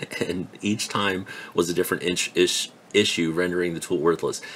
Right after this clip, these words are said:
Also, it crapped out both times, very minimal task being done.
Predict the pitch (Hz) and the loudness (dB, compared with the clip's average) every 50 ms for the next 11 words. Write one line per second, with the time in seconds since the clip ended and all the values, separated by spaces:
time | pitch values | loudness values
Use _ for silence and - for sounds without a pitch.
0 | - - - - - - - - - 98 107 107 - 113 104 92 - - 110 104 | -14 -14 -16 -16 -16 -18 -8 0 2 2 4 6 6 6 6 4 4 6 6 6
1 | 101 - - 101 87 85 - 92 92 90 - - 98 92 92 87 80 80 82 85 | 6 6 4 2 2 2 2 2 2 2 0 -2 -2 -2 -2 -2 -2 -2 2 2
2 | 85 85 87 87 82 82 82 82 82 82 80 - - - - - - - - - | 4 4 4 2 0 0 0 0 0 0 -2 -4 -10 -20 -20 -20 -20 -8 0 2
3 | 107 101 101 92 - - 82 82 85 85 85 82 80 76 73 73 | 4 4 4 2 0 0 0 0 0 0 0 -2 -2 -2 -4 -8